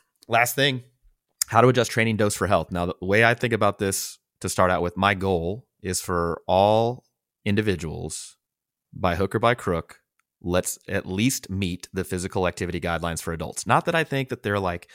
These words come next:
incredibly special and, like, well thought out, you know, throughout, it's for every person that's ever walked this earth. I just think they're reasonable targets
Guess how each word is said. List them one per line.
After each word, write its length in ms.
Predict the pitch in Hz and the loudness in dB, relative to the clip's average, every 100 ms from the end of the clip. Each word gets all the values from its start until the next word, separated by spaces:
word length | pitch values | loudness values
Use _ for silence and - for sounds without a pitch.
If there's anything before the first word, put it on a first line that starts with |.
| - - _ _ _ _ - | -20 -20 _ _ _ _ 0
incredibly 760 | 110 98 - 120 120 113 113 | 0 0 2 4 4 2 -2
special 800 | - - 107 104 117 104 101 101 | -2 0 0 2 0 2 2 0
and, 160 | - 90 | -2 -4
like, 220 | 85 85 - - - | -6 -8 -14 -20 -16
well 300 | - 110 117 | 0 4 6
thought 320 | 107 113 104 101 | 4 4 4 6
out, 480 | 98 98 101 - | 4 4 4 0
you 100 | 98 | -6
know, 180 | 98 95 | -4 -4
throughout, 520 | 92 107 101 95 - _ | -4 -4 -2 -2 -4 _
it's 180 | - - | -16 -16
for 340 | - 107 95 - | -6 0 0 2
every 300 | 117 110 107 | 0 0 -6
person 420 | - 104 - 95 | -4 -4 -4 -6
that's 180 | 92 - | -6 -4
ever 240 | 98 98 | -4 -2
walked 260 | 92 92 - | 0 -2 -2
this 180 | 90 82 | -8 -8
earth. 180 | 78 - _ _ _ _ _ | -10 -14 _ _ _ _ _
I 180 | 117 165 | 2 4
just 220 | 190 180 | 4 0
think 180 | 170 156 | -2 0
they're 140 | 131 | 2
reasonable 420 | 110 123 120 104 98 | 2 2 0 0 -2
targets 760 | - 85 78 - - - - | 0 0 0 -8 -10 -10 -14